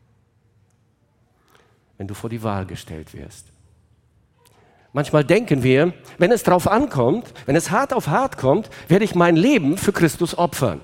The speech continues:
Dann werde ich zum Helden. Aber jetzt, die kleinen Kompromisse, die kann ich mir leisten. Ein verhängnisvoller Fehler.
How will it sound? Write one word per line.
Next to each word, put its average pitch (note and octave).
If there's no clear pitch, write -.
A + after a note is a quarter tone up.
Dann E3+
werde F#3+
ich -
zum F3
Helden. C3
Aber G2+
jetzt, D#3+
die A2+
kleinen D3+
Kompromisse, A#2+
die G2+
kann B2
ich A2+
mir G#3
leisten. F#3+
Ein G#2
verhängnisvoller F#2
Fehler. C#2